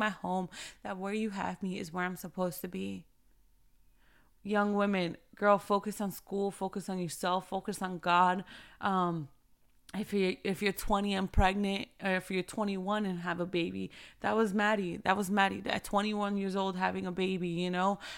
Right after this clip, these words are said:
But because I so deeply, I wanted to marry Aiden's dad,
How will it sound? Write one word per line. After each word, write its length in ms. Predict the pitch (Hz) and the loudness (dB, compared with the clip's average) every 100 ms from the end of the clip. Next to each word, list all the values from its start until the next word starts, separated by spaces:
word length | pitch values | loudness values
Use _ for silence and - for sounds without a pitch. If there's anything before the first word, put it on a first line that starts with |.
| - - | -8 2
But 180 | 208 | 2
because 540 | 214 185 185 196 190 - | 2 -2 4 6 6 2
I 240 | 202 196 - - _ - | 0 0 -2 -10 _ -10
so 480 | - 240 220 202 - - | 4 8 8 6 -2 -4
deeply, 680 | 220 214 208 208 185 175 165 - - - - | 2 2 2 0 2 0 -2 -10 -20 0 8
I 120 | 262 | 10
wanted 500 | 233 214 240 196 - | 12 10 10 2 -2
to 140 | - | -2
marry 460 | 185 175 170 160 - | 2 2 2 0 -2
Aiden's 380 | - 170 165 160 | -2 0 -2 -2
dad, 380 | 185 - - | 0 0 -2